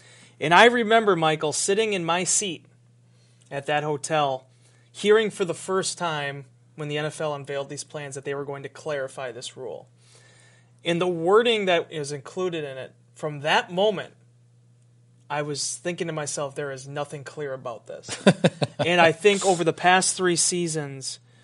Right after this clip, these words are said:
Speaker 1: you've seen what has happened because they didn't just deconstruct the rule from the beginning.
Speaker 2: Yeah.
Speaker 1: They tried to leave it what it was and tried to find more ways to make it more understandable, more, more relatable.
Speaker 2: In some ways, the opposite happened.
Speaker 1: I think it failed.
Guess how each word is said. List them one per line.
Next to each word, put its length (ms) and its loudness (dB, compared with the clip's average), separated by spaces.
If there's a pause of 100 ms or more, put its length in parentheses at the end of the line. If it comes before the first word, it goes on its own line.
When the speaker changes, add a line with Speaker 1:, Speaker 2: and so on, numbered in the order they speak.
(240)
Speaker 1:
you've 340 0
seen 640 0 (880)
what 220 4
has 100 2
happened 380 4
because 340 -4
they 140 0
didn't 360 2
just 300 -6
deconstruct 680 -8
the 80 -8
rule 220 -4
from 200 -10
the 80 -10
beginning. 560 -6 (160)
Speaker 2:
Yeah. 280 0 (200)
Speaker 1:
They 100 -2
tried 280 2
to 60 -2
leave 240 0
it 120 0
what 160 -4
it 100 -6
was 520 -8 (260)
and 100 -12
tried 220 -4
to 40 -8
find 300 -4
more 200 -6
ways 320 -8
to 120 -16
make 240 -12
it 160 -10 (720)
more 400 -2
understandable, 840 -8
more, 380 -10
more 360 -10
relatable. 680 -10
Speaker 2:
In 160 0
some 200 2
ways, 220 2
the 160 -2
opposite 420 -2
happened. 340 -8
Speaker 1:
I 100 2
think 220 0
it 80 -6
failed. 380 -12